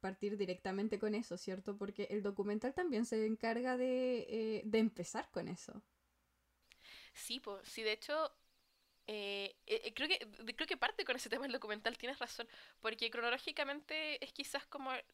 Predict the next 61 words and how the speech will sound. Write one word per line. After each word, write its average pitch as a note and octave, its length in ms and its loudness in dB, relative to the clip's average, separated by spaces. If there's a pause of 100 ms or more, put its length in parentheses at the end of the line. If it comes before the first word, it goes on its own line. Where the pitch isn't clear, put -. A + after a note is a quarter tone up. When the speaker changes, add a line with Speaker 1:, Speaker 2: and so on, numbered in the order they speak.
Speaker 2:
la A#3+ 140 4
manera A#3 240 0
en C4+ 80 -2
que - 100 -6
la C4+ 60 0
gente B3+ 300 -8
conoció B3 420 -4
a - 20 -4
Paris C4+ 340 -6
Hilton. D4 340 -10 (200)
Eh, F3+ 400 -2 (280)
creo G#3+ 180 0
que B3+ 100 -4
todos A#3 300 -2
saben A3 320 0
más B3 120 -2
o A#3+ 60 -6
menos A#3 220 -2
de A3+ 80 -4
dónde A3 160 -4
viene A3 200 -6
Paris, G#3 340 -2
¿cierto? A#3+ 340 -10
Ella A3+ 100 -2
es A3 60 -8
la G3+ 60 -4
heredera F#3+ 360 -2
de F#3 220 -4
la F3+ 80 -10
familia F#3+ 340 -8 (120)
Hilton, B3+ 340 -6
la G3+ 100 -2
cadena F#3 300 -2
de F3+ 60 -2
hoteles, F#3+ 500 -10
no F#3+ 80 -10
sé A3+ 100 -8
si C#4 140 -8
la F3 180 0
más F#3 140 -12
grande G3+ 240 -6
del G3+ 120 -6
mundo, G3 240 -12
pero E3+ 240 -12
una F3+ 160 -6
de F3 60 -4
las G3 100 -16
más F#3 120 -16
grandes F#3+ 260 -8
del G3+ 140 -10
mundo. G#3+ 320 -12 (380)
Entonces - 240 -10
su G3+ 100 -10
familia F#3+ 260 -2
tiene G#3 180 -6
mucha G#3 280 -6
plata, G#3+ 360 0
mucho A3 220 -10
privilegio, A3 560 -8 (480)
y, A#3 480 -4
eh, G#3+ 360 0